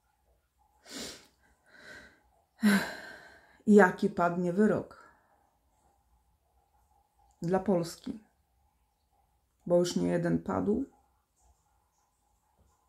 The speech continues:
Ludzie śpią, ludzie nic nie widzą.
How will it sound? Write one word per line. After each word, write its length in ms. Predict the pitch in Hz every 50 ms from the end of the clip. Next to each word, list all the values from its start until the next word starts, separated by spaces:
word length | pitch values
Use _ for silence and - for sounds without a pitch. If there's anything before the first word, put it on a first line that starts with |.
| _ _ _ _ _ _ _ _ -
Ludzie 280 | 180 180 165 180 175
śpią, 440 | 165 - - 220 202 196 175 160 - - - _ _ _ _ _
ludzie 320 | 160 160 160 160 165 160 160
nic 220 | 160 160 - -
nie 100 | 160 156
widzą. 400 | 151 160 156 160 156 156 - -